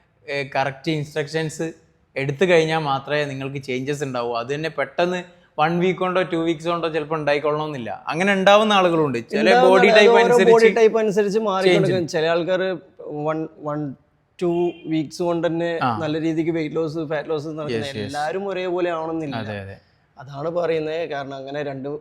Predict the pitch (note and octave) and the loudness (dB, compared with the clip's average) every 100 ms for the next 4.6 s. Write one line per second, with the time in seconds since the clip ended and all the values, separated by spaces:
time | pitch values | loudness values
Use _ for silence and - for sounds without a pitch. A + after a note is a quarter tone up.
0 | - D3+ D3 D#3+ D#3 D#3+ D#3 D#3 D3+ E3 | -12 -12 -10 -8 -6 -4 -4 -6 -8 -8
1 | D#3 D#3+ D3 D3+ D#3 D#3 E3 F3 F3+ D#3+ | -8 -6 -6 -4 -2 -2 -4 -4 -4 -4
2 | D3 B2 - _ - _ - F#3 G3+ E3+ | -6 -12 -20 _ -20 _ -16 -12 -10 -8
3 | E3 - G3+ F#3+ - - D3 - D#3 D#3+ | -8 -4 -6 -6 -14 -8 -6 -2 -2 -2
4 | C#3 D3+ C#3 C#3+ B2+ C3+ | -4 -8 -8 -10 -12 -18